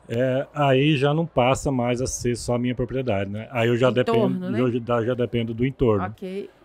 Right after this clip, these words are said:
Speaker 1: É, de, de uma, de uma parceria com outros proprietários, né? Afonso Cláudio, a gente tem o Sítio Gutistelo, que é um grande parceiro da gente. É, e tem outras propriedades também. É,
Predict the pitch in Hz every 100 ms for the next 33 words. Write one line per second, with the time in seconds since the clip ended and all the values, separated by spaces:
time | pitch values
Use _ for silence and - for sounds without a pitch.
0 | _ - 110 104 117 113 110 117 120 123
1 | 120 113 107 104 107 110 113 110 123 -
2 | 127 120 120 117 110 110 110 - 110 110
3 | - 113 113 110 104 101 98 117 110 123
4 | 110 104 107 117 - 123 113 107 110 -
5 | - 110 113 117 104 107 131 117 113 -
6 | 117 107 107 107 127 - - _ _ _
7 | _ _ _ - 110 113 110 120 156 135
8 | 147 139 135 - 143 143 131 131 131 151
9 | 131 98 110 _ - - - 113 104 107
10 | 107